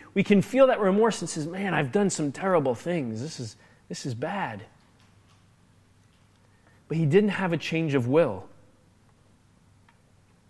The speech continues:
And there's an important lesson we can learn here from Judas, 'cause I think Judas responds to his sin like a lot of us respond.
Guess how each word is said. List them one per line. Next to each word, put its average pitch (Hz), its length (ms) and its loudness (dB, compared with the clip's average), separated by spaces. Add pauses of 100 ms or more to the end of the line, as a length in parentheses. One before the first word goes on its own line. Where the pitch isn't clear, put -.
(380)
And 190 80 4
there's 202 100 8
an 190 80 4
important 240 500 2
lesson 214 380 6
we 175 100 4
can 160 280 0
learn 208 360 2 (360)
here 185 200 2
from 160 280 0
Judas, 190 280 2
'cause 185 180 0
I 190 60 4
think 240 280 4
Judas 220 420 4
responds 220 640 -2
to 180 120 -4
his 185 160 0
sin 202 280 -2
like 170 180 -2
a 156 40 2
lot 151 300 0
of 143 120 0
us - 280 -4
respond. 120 680 -8